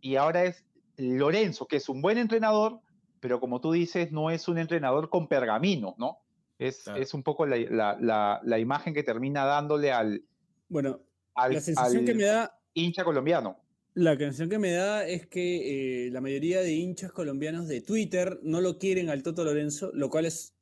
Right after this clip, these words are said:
Speaker 3: por supuesto, una gran señal para el fútbol colombiano, ¿no? Este, porque no puede haber gente más equivocada que la de esa red <laughs> social.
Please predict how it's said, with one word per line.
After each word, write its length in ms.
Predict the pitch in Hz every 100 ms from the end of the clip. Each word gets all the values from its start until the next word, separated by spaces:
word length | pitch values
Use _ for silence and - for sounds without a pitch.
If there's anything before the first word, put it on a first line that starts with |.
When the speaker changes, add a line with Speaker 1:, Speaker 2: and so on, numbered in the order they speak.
| _
Speaker 3:
por 120 | 147
supuesto, 400 | 143 135 165 160
una 120 | 160 143
gran 240 | 156 170
señal 360 | 160 143 151 151
para 140 | 139
el 80 | 123
fútbol 280 | - 135 127
colombiano, 580 | 127 117 135 117 127 175 _ _ _ -
¿no? 240 | 120 147 _ _ _ _
Este, 1000 | - 101 - - 101 101 95 95 92 92 -
porque 240 | 110 120
no 120 | 127
puede 160 | 147 151
haber 200 | 147 151
gente 220 | 147 156
más 160 | 151 151
equivocada 580 | 139 127 117 139 131 120
que 120 | 110
la 100 | 104
de 140 | 110
esa 180 | 120 123
red 80 | 120
<laughs> 480 | - - - - -
social. 200 | - 240